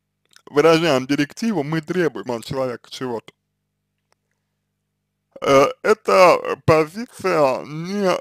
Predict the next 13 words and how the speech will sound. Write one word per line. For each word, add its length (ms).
лучшим 580
образом 500
сказывается, 960
ну, 180
вообще 380
на 140
взаимодействиях, 960
не 100
лучшим 360
образом 520
сказывается 760
на, 320
э, 480